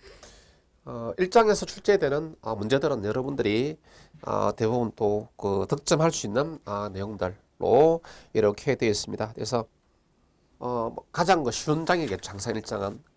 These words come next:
자, 보겠습니다. 자, 그러면 그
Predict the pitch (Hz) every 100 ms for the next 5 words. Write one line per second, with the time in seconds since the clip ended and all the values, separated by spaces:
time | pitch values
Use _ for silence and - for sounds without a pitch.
0 | _ 107 110 - - 107 107 - 117 110
1 | - - _ - _ _ _ _ _ _
2 | _ - - - - - - - - -
3 | _ - 147 175 175 147 135